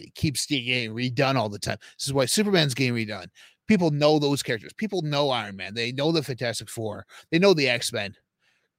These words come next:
I hope they do X-Men good, because that would be another letdown to an entire fan base if they get that wrong.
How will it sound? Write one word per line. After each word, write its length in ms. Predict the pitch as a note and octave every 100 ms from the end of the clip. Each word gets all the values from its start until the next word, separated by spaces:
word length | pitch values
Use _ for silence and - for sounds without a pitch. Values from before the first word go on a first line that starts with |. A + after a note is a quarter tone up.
| - - - - _ _ _ _ _ _ _ _ _ _ _ -
I 200 | E3 G#3+
hope 260 | A3+ A#3
they 120 | G3+
do 360 | F3 F#3 F3 E3+ C3+ B2+ _ -
X-Men 560 | D#3 D3 - - D#3
good, 260 | D3 D3+ B2+
because 300 | C3+ D3+ B2+
that 240 | D3+ D3+ -
would 200 | D#3 C#3+
be 120 | C#3+
another 280 | C#3 C3+ B2+
letdown 480 | A#2+ A2+ A2+ G#2 G#2+ _ _ -
to 100 | D#3
an 60 |
entire 440 | C3+ B2 - C#3+ C#3+
fan 300 | - C3 A#2
base 220 | A2 G2+
if 60 | G#2+
they 120 | G#2
get 220 | G#2+ G2+
that 200 | A#2 F#2
wrong. 120 | -